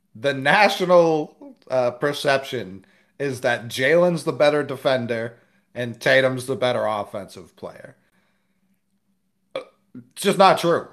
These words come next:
Speaker 2: Like, <laughs> Tatum is by far, and Jalen's, like, for some reason, when people push back, they're like, "Jalen stinks defense." He doesn't. He does ball watch when he's off ball sometimes, and that gets him burnt. On ball, he's great. He usually draws the other team's best,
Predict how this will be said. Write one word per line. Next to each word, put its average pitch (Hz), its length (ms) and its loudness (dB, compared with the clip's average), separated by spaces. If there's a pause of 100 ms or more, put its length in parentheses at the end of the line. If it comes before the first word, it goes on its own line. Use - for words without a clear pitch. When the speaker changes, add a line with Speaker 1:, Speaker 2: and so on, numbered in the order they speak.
(120)
Speaker 2:
Like, 147 240 2 (460)
<laughs> - 360 -16
Tatum 196 320 6
is 147 140 -2
by 139 340 2
far, 143 500 2 (120)
and 160 240 0
Jalen's, 185 380 4
like, 147 220 2 (720)
for - 180 -12
some 175 180 4
reason, 165 420 0
when 139 220 -4
people 139 260 -6
push 135 280 -4
back, 131 240 -2
they're 113 80 -10
like, 113 140 -8
"Jalen 143 280 -4
stinks 135 340 -6
defense." 107 540 -10
He 131 80 -6
doesn't. 143 400 2 (260)
He 127 80 -6
does 151 240 4
ball 165 300 6
watch 139 300 2
when 131 100 -4
he's 120 100 -6
off 127 220 0
ball 117 240 0
sometimes, 101 540 -10
and 101 80 -14
that 107 180 -8
gets 107 180 -12
him 101 120 -12
burnt. 92 260 -12 (600)
On 180 280 6
ball, 139 240 4
he's 120 180 -6
great. 117 300 -6
He 98 80 -14
usually 117 320 -8
draws 110 500 -8
the 110 80 -10
other 110 140 -6
team's 98 240 -12
best, 104 380 -10